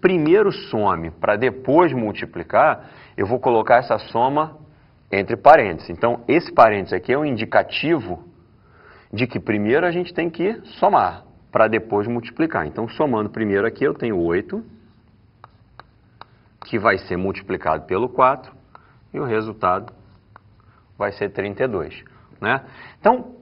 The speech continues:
percebe que o, os parênteses, eles não são enfeites, eles estão aqui com uma função,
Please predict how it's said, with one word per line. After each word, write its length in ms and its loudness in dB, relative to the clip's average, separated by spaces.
percebe 640 6
que 360 0
o, 680 -8
os 140 -6
parênteses, 560 6
eles 180 0
não 140 -4
são 280 0
enfeites, 720 0
eles 220 -6
estão 220 0
aqui 240 -4
com 160 -4
uma 140 0
função, 600 -4